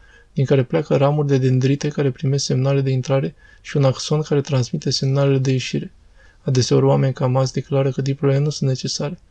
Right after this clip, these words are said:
Tot ceea ce merită este ceea ce poți face. Este vorba numai despre lucruri care te fascinează. Sunt atât de multe lucruri plăcute, interactive și poți învăța în ritmul pe care ți-l alegi singur, iar la sfârșit vei fi în stare să-ți creezi propriul tău algoritm.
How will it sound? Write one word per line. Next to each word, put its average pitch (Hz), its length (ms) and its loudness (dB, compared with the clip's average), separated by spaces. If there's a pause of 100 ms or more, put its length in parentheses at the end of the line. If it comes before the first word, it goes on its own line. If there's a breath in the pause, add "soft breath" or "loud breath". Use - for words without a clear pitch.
(320 soft breath)
Tot 165 160 0
ceea 147 160 2
ce 147 120 -4
merită 147 380 0
este 139 200 -4
ceea 143 200 -2
ce - 180 -8
poți 135 200 -4
face. 131 320 -4 (380 soft breath)
Este 151 200 -2
vorba 131 320 2
numai 143 200 2
despre 131 280 -4
lucruri 147 320 -2
care 135 160 0
te 135 120 -8
fascinează. 127 640 -4 (360 soft breath)
Sunt - 240 -8
atât 147 200 0
de 165 60 0
multe 147 280 0
lucruri 139 280 0
plăcute, 139 440 -2
interactive 139 640 -2
și - 140 -8
poți 147 300 -4
învăța 131 340 0
în 131 60 2
ritmul 135 360 0 (380 soft breath)
pe 147 100 -2
care 131 220 0
ți-l 135 200 -4
alegi 135 300 0
singur, 123 400 -2 (320 soft breath)
iar 143 100 2
la - 20 2
sfârșit 143 340 -2
vei 147 140 0
fi 135 60 -8
în 143 80 -2
stare 143 260 0
să-ți 135 240 -6
creezi 135 300 -2
propriul 143 340 -4
tău 143 140 -2
algoritm. 131 460 0